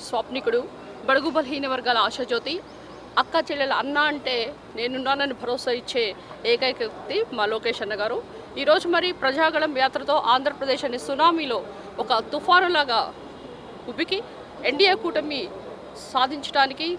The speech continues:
మరి ఆంధ్రప్రదేశ్లో ఎన్డీఏ కూటమి అధికారంలో రావడానికి తన వంతు సహాయం చేసిన లోకేష్ అన్నని ఈరోజు మనం గుర్తు చేసుకోవాలి. ఎందుకంటే ఈరోజు మీరు గమనిస్తే ఎక్కడైనా ఆపదలో ఉండి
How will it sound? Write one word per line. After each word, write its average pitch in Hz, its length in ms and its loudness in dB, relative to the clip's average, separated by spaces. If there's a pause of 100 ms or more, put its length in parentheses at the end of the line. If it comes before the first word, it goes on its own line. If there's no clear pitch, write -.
మరి 233 140 0
ఆంధ్రప్రదేశ్లో 254 680 -2
ఎన్డీఏ 240 200 -4
కూటమి 254 400 -6
అధికారంలో 302 460 -2
రావడానికి 254 540 -4 (100)
తన 247 80 -4
వంతు 294 300 -4
సహాయం 254 400 -2
చేసిన 247 260 -8
లోకేష్ 220 340 -4
అన్నని 254 260 -6
ఈరోజు 226 220 -6
మనం 220 120 -6
గుర్తు 233 320 -8
చేసుకోవాలి. 226 400 0 (400)
ఎందుకంటే 339 480 4 (360)
ఈరోజు 330 320 2
మీరు 370 240 2 (140)
గమనిస్తే 330 520 0 (420)
ఎక్కడైనా 403 400 6
ఆపదలో 339 400 2
ఉండి 320 320 0